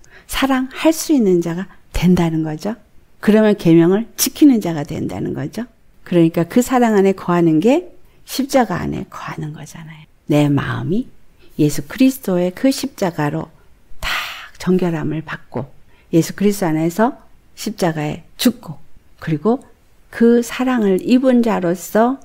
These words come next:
의로 사는 자가 되어질 때 거기에 다툼이 없는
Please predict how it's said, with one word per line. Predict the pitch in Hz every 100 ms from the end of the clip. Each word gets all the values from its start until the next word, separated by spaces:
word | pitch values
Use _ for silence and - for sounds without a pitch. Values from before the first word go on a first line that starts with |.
| - - - -
의로 | 208 196 180 175 180 -
사는 | - - 226 226
자가 | 196 156 156
되어질 | 156 143 143 -
때 | - - - - - -
거기에 | - 139 - 135 - - - - - -
다툼이 | - - - 214 190
없는 | 156 156 214